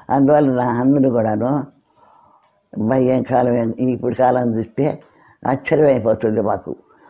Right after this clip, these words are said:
మేమున్న రోజుల్లో ఉండే కాలం ఏంది, ఇప్పుడు ఉండే కాలం ఏంది అని అనేసి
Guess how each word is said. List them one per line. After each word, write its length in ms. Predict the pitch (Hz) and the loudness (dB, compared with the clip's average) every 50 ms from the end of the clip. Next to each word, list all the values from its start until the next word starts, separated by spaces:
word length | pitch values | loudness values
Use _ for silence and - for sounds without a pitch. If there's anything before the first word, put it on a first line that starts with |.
| - - _ - | -20 -16 _ -4
మేమున్న 540 | 127 135 147 156 151 151 160 160 165 165 156 | 0 2 2 4 4 4 4 4 4 4 4
రోజుల్లో 520 | 139 147 143 131 139 135 131 127 127 127 | 4 4 4 4 2 2 2 2 2 0
ఉండే 220 | 127 123 113 117 | 0 0 0 -2
కాలం 360 | 113 - 120 113 117 113 113 113 | -2 0 0 0 0 0 -2 -2
ఏంది, 280 | 104 107 110 117 143 | -4 -4 -2 -2 0
ఇప్పుడు 360 | 151 135 135 - - - 123 | 0 0 -2 -2 -4 -4 -2
ఉండే 200 | 139 131 135 131 | 0 0 0 0
కాలం 320 | - - 120 123 123 123 117 | 0 0 0 2 2 0 0
ఏంది 240 | 117 110 113 117 117 | -2 -2 -2 -2 -2
అని 140 | 117 110 | -2 -2
అనేసి 520 | 113 113 107 110 110 - - - 226 202 | -4 -4 -6 -6 -6 -4 -4 -4 -4 -6